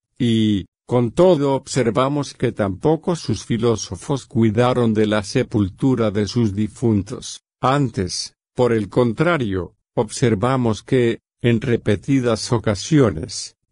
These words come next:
ejércitos enteros muertos por la patria no cuidaron de elegir lugar donde, después de muertos,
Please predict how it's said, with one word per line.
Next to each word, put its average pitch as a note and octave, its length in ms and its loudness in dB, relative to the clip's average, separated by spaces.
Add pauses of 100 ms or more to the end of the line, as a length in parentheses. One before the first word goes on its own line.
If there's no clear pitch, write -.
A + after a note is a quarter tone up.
ejércitos D3+ 920 0
enteros A#2+ 560 0
muertos G#2 640 0
por G#2+ 240 0
la G#2 220 0
patria A#2+ 520 0
no D3 240 0
cuidaron B2 680 2
de A2+ 220 4
elegir G#2 500 0
lugar A#2 440 0
donde, A#2 540 0 (240)
después A#2 640 -2
de C#3 140 0
muertos, B2 720 -2